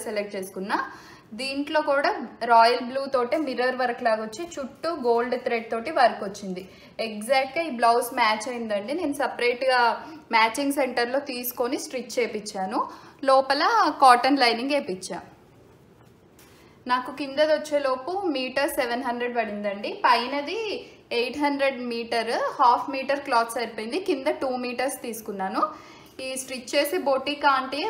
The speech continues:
బ్లౌజ్ కూడా ఫోల్డ్ చేసి కుట్టారండి. జనరల్గా లెహెంగాకి మనము పట్టి పెట్టిస్తాం కదా, even బ్లౌజ్ దగ్గర కూడా ఆంటీ ఇట్లా ఫోల్డ్ చేసేసి స్టిచ్ చేశారు. So లెహెంగా, ఆ, బ్లౌజ్ లెంత్ షార్ట్ అయితే మనం అది ఇప్పుకుంటే సెట్ అయిపోద్దండి.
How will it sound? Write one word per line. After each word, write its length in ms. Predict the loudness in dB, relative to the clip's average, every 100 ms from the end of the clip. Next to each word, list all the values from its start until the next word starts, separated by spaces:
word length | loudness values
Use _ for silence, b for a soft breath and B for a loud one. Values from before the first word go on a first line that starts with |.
| 0
బ్లౌజ్ 360 | 4 6 4 0 2
కూడా 180 | 2 2 0
ఫోల్డ్ 320 | 2 2 0
చేసి 220 | -2 -4 -8
కుట్టారండి. 520 | -6 -2 0 0 -6 -4
జనరల్గా 420 | -4 -2 0 2 2 0 -2
లెహెంగాకి 520 | -2 -2 2 2 4 0
మనము 240 | 0 -2 -4 -4 -2 0
పట్టి 260 | 0 0 -2
పెట్టిస్తాం 460 | -2 -4 -8 -6 -2
కదా, 160 | 0 0 0 B B B B 0
even 200 | 0 2 6
బ్లౌజ్ 300 | 6 6 6 6
దగ్గర 200 | 6 4
కూడా 140 | 4 6 6
ఆంటీ 220 | 4 -2 -2
ఇట్లా 140 | -4 2
ఫోల్డ్ 260 | 2 4 4
చేసేసి 380 | 2 2 -2 -4 -8
స్టిచ్ 280 | -8 -6 -2
చేశారు. 400 | -2 0 0 2 0 B B B 4
So 100 | 4 4 2
లెహెంగా, 420 | 0 0 6 6 6
ఆ, 20 | 2 0 6
బ్లౌజ్ 360 | 8 8 2 0
లెంత్ 260 | -2 0 -4 2
షార్ట్ 260 | 2 2 -2
అయితే 160 | -2 0
మనం 140 | 2 2
అది 160 | 0 -4 -8
ఇప్పుకుంటే 500 | -8 -6 -4 -2 0 0 0
సెట్ 220 | 0 0 -2
అయిపోద్దండి. 600 | -2 -4 -4 -6 -6 -8